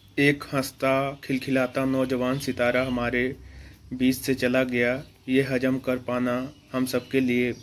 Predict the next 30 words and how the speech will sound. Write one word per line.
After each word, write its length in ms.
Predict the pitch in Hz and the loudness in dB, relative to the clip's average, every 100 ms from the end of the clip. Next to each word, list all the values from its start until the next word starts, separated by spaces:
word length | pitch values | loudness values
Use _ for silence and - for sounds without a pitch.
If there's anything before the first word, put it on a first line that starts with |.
| - | -10
बहुत 220 | 127 131 | -6 -2
मुश्किल 420 | 123 - 135 135 | -2 -2 0 0
है। 200 | 131 127 156 - - - - - - - - - - 151 | 0 -2 -4 -14 -20 -20 -20 -20 -20 -20 -20 -20 -8 0
उनके 640 | 147 135 - 143 143 143 - - - | 0 0 2 4 4 0 -6 -14 -2
निधन 360 | 139 135 143 143 | -2 2 0 0
की 140 | 143 | 0
वजह 340 | 135 131 131 127 | 0 2 2 2
अभी 260 | 135 135 | 0 -2
तक 180 | 143 135 | 0 -2
खुलकर 360 | - 139 131 131 | -2 -6 -2 -2
सामने 380 | 120 127 127 127 | -2 -2 2 2
नहीं 240 | 131 135 | 2 2
आ 80 | 131 | 0
पाई 280 | 127 131 131 | 0 0 0
हैं, 280 | 127 143 165 - - - - | 0 -2 -4 -12 -20 -18 -2
लेकिन 360 | 139 135 147 | 0 0 0
दावे 360 | 139 131 131 143 | 4 4 6 4
बहुत 320 | 135 139 139 | 4 0 -2
हुए, 260 | 131 131 127 | 0 0 0
गिरफ्तारियां 760 | 135 135 135 127 123 131 139 | -2 -2 -2 -2 0 2 2
बहुत 300 | 123 131 131 | 2 0 0
हुई। 320 | 135 127 117 - - - - - - - - - - | 0 0 -2 -6 -18 -20 -20 -18 -10 -8 -10 -14 -4
कुछ 200 | 151 151 | -2 -2
लोग 200 | 143 143 131 | 0 0 2
बोलते 440 | 131 131 123 135 | 2 2 0 -2
हैं 200 | 135 131 | 0 -2
कि 260 | - 135 127 | 0 0 0
सुशांत 460 | 135 131 131 131 | -2 -2 -2 -2
सिंह 180 | 131 135 | -2 -2
राजपूत 540 | 127 120 - 127 123 | 0 -2 -2 -4 -4